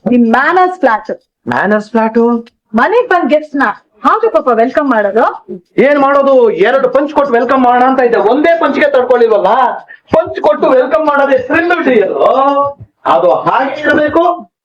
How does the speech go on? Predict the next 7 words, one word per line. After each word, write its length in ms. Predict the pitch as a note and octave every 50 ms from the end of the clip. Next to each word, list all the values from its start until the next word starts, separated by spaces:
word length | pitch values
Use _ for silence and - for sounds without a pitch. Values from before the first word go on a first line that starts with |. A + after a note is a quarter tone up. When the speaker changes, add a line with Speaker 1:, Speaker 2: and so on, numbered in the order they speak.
| _ _ _ _ -
Speaker 2:
ನಾವು 420 | G3 F#3+ G#3+ A3 A#3 C4+ G#3+ G#3
ಹೀಗೆ 340 | G3+ - G3+ B3+ D#4+ G4 -
ಇರ್ಬೇಕು. 400 | - - B3 A3+ G#3+ G3 - - D3+ C3+ C3 C3 D3+ E3 F3 - E3 D3+ C#3 - - _ _ _ _ - D3+
ಅಲ್ಲ, 140 | E3 E3 D3+ C#3 B2+ B2 C#3+ F3+ A3 - - _ _ _ _ - - - - - -
ಈ 260 | F#3+ A3 A3 F#3+ D#3
ಯಂಗ್‌ಸ್ಟರ್ಸ್ 520 | F3+ A3 D4 C#4 - - F4 E4+ D4 - C#4+
ಅಲ್ಲಿ 340 | B3 G3 C#3+ C3+ D3 G3